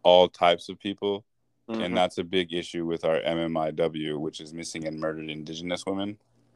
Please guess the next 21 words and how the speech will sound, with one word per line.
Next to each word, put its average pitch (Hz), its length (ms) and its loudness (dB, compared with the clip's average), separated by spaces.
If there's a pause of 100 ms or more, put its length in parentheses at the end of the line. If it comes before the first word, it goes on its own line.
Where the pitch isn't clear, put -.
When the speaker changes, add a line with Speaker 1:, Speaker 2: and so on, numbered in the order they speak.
(200)
Speaker 2:
Yeah. 107 180 8
Speaker 1:
and 98 100 6
Two 98 160 6
Spirits. 80 560 0 (800)
So, 87 640 6 (280)
um, 78 480 -4 (220)
that's - 260 2
a 110 40 -10
big 104 240 2
issue 92 320 -2
that, 82 360 0
that 80 280 0 (720)
runs 92 280 0
into 85 260 -4
that, 85 260 6
because 82 340 -2
our 85 200 4
women 90 340 0
are 82 260 0 (640)
two 110 160 0
times, 98 520 2